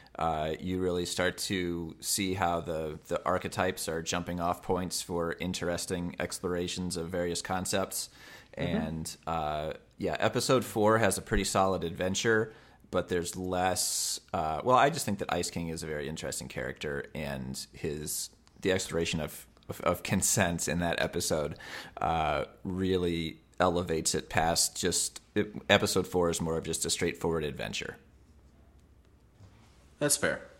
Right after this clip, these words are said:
Speaker 2: All right. Uh, let's see. Anything else that, uh, that you wanna discuss about these episodes before we sign off?
Speaker 1: Uh, let's see. Well, you know, I, I think it's just very interesting. Um, in each of these episodes,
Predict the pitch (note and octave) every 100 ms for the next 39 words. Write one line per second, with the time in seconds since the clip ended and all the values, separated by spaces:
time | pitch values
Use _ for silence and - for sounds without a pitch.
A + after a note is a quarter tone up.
0 | - C4 B2+ - - - - - - A2
1 | A#2+ A#2 A#2 - - - - - - -
2 | - F#3+ C#3+ G#2 D3 E3 E3+ F3 F3 E3
3 | D3+ D3 D3 C#3 D3 D3+ C#3+ C#3 - D#3+
4 | D#3+ D3+ C#3+ D3 D3 D#3 E3 F3+ F3 D3
5 | C#3 D3 C#3 C3+ C#3+ C#3 C#3+ F#3 - -
6 | - - - - - - - B2+ C3+ C#3+
7 | C#3+ C#3 C3+ - - - B2+ C#3 - -
8 | - G#2+ F#2+ F2+ - C#3+ C#3 D3 D3+ -
9 | - D#3 D3+ B2+ C3+ E3+ E3 C3 A#2 G2+
10 | G2+ G2 D#2 G2 - F2+ F2 - G2 F2+
11 | F2 E2+ - - F2 E2 D#2+ E2+ E2+ -
12 | G2 G2 - A2 G#2+ F#2 F#2+ F2+ C#2+ F2
13 | - F2 E2 D#2+ - -